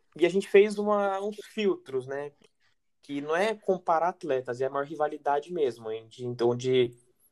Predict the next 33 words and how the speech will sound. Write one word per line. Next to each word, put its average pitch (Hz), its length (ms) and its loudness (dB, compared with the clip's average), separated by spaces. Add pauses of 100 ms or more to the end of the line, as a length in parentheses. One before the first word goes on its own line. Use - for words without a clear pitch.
(160)
Ele, 131 240 6
os 127 160 6
dois 175 260 8
atletas 135 540 2
eram 139 200 0
os 135 120 -2
melhores 143 680 2
do - 120 -12
esporte 120 640 -4
naquele 120 440 -4
mesmo 147 320 0
período, 131 540 4
competindo 131 580 -2
entre 135 220 -2
si. 127 420 -2 (320)
Tinham 147 200 4
que 143 60 -10
ter 156 180 6 (100)
tido 139 360 -4
embates 143 460 2
diretos 147 580 4
entre 143 220 -10
os 135 100 -10
dois. 131 420 -4 (460)
Os 123 180 -8
dois 151 260 8
eram 147 520 2
os 131 140 -8
maiores 151 560 4
atletas 147 540 -2
de 131 80 -20
sua 143 260 2
época. 139 440 -4